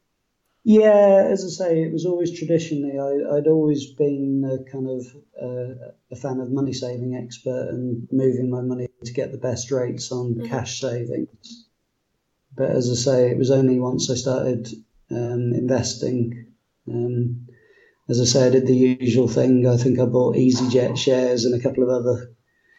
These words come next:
Speaker 1: shares and didn't do too badly apart from EasyJet, which lost about a third of what I put in it. <laughs>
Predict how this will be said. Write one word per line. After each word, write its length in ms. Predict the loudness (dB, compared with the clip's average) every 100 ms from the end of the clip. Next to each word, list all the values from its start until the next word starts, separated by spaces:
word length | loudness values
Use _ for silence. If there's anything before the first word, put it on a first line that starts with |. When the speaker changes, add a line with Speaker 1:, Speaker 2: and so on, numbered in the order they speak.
| _ _ _
Speaker 1:
shares 520 | -2 2 4 4 4
and 260 | 6 6 6
didn't 200 | 6 8
do 180 | 6 6
too 300 | 6 6 6
badly 340 | 2 2 2
apart 340 | 2 0 -4 -2
from 120 | 2
EasyJet, 580 | 2 2 0 0 0 0
which 280 | -4 -2
lost 300 | -2 0 -2
about 280 | -2 -2 -2
a 20 |
third 340 | 0 4 6 6
of 80 | 4
what 240 | 4 2
I 40 | 0
put 180 | 0
in 140 | 2 2
it. 180 | 2 2 2 -2 -8 -8 -6
<laughs> 580 | 0 0 0 -6 -6 -8